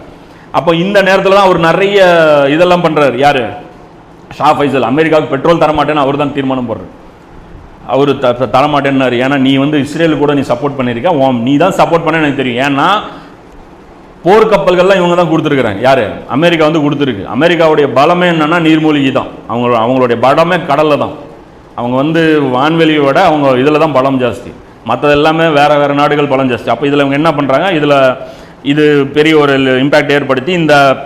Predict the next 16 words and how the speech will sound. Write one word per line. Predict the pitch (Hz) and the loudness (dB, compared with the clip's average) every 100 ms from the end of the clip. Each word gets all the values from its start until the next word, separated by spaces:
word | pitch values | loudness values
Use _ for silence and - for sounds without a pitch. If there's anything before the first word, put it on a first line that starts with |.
| - | -2
போர் | 165 170 | 0 2
நிறுத்தம், | 165 151 165 175 | 0 0 -2 -2
பேச்சுவார்த்தை | 160 165 - 151 139 139 | 0 0 2 0 0 0
எல்லாம் | 147 160 143 | 2 0 0
முடிஞ்சதுக்கு | 160 156 151 147 | 0 0 0 0
அப்புறம், | 123 - 131 120 160 214 - - - - - - | -2 0 0 2 2 0 -4 -16 -20 -20 -18 -2
ஆயிரத்தி | 143 175 170 | 0 0 0
தொள்ளாயிரத்தி | 160 151 | 0 0
அறுபத்தி | 147 147 170 175 156 | 0 2 0 0 0
ஏழுல | 165 156 135 | 0 0 -2
ஜெயிச்ச | 151 165 170 143 | -2 -2 -2 -2
பகுதிகள் | 139 143 143 135 165 202 - | 0 0 0 2 2 0 -2
திருப்பி | 180 175 180 175 | -2 -2 -2 -6
தரப்பட்டது. | 180 175 - 147 139 135 139 131 101 - | -2 0 2 -2 -2 0 2 0 -4 -4
யார் | 139 147 | -2 -2
கையில? | 131 110 | -2 -2